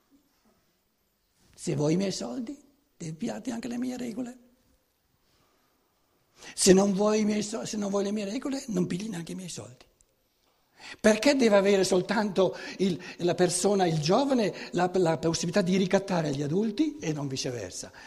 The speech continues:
La, l'equilibrio del, del sociale, eh, distribuiamo il potere, perché l'amore è, è la giusta,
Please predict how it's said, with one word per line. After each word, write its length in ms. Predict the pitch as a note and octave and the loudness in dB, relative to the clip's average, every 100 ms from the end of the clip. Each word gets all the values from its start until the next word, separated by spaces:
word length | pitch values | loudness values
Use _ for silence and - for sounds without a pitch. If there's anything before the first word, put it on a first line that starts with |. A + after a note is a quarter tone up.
| - | -12
La, 220 | A#2 G#2+ - - - | -8 -8 -10 -14 -6
l'equilibrio 760 | C3+ B2+ C3+ D3+ C#3 A#2 G#2+ | -4 -2 -2 -2 -4 -6 -6
del, 160 | A2+ A2 | -6 -6
del 220 | A#2 G#2+ | -6 -6
sociale, 680 | A2+ - - E2+ F2 A#3 B3 - - - - | -6 -4 -6 -10 -8 -8 -8 -12 -20 -20 -18
eh, 160 | G2+ A2 G2+ - A2+ - | -16 -16 -16 -18 -20 -12
distribuiamo 840 | A#2+ - A#2 A#2 G#2+ F2+ G2 B2+ | -2 -2 -2 -6 -6 -6 0 0
il 140 | E3 C3 | 0 -2
potere, 840 | E3 C3 B2+ A2+ C3+ A#3+ D4 - - _ _ _ _ _ _ _ _ - | -2 0 0 2 2 2 -2 -10 -20 _ _ _ _ _ _ _ _ -18
perché 180 | B2 | -10
l'amore 580 | A2+ B2+ D3+ A3 F2+ - | -4 -2 -2 -4 -8 -12
è, 220 | G2+ - F#2 A#2 | -14 -14 -10 -10
è 140 | - B2+ | -4 -4
la 120 | A2+ | -4
giusta, 560 | A2 D#3+ - F3+ - | -4 -4 -2 -4 -4